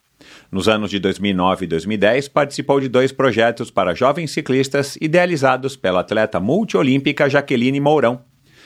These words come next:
Em dois mil e dez, após um intercâmbio no Canadá, sagrou-se campeã brasileira sub-vinte e três. Em dois mil e treze, iniciou seu ciclo olímpico em busca da vaga.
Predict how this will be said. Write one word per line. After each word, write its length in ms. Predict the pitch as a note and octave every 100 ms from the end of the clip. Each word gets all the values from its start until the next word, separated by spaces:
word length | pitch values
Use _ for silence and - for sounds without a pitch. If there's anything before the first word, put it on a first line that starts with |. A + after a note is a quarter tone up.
| -
Em 80 | A2+
dois 160 | G#2+ F#2
mil 120 | G2
e 20 |
dez, 380 | F#2+ B2+ D3 - _ -
após 340 | E2+ G#2 F#2+
um 80 | G2
intercâmbio 600 | C3+ C#3+ B2 A2+ A#2 G#2+
no 140 | F#2
Canadá, 480 | F2+ E2+ A#2 A2 A#2 _ _
sagrou-se 600 | - B2+ A#2 G#2+ A#2 -
campeã 420 | G#2 G#2+ G2+ G#2
brasileira 640 | G2+ F2+ G2+ G2+ F2 F#2+ G2
sub-vinte 680 | - - A2+ G#2+ G#2 A2 B2+
e 60 |
três. 480 | - F2+ E2+ - - _ _ _ - - -
Em 60 | F#3
dois 160 | F#3+
mil 100 | F3+
e 40 | F#3+
treze, 360 | D#3+ F3+ F#3+
iniciou 400 | F3 F3 - E3
seu 180 | E3 D#3+
ciclo 360 | D3+ D#3+ D#3 D#3+
olímpico 420 | C3+ C#3+ D3 -
em 80 | D3
busca 260 | C#3+ C#3+
da 140 | D3 D#3
vaga. 340 | B2+ A2 G2+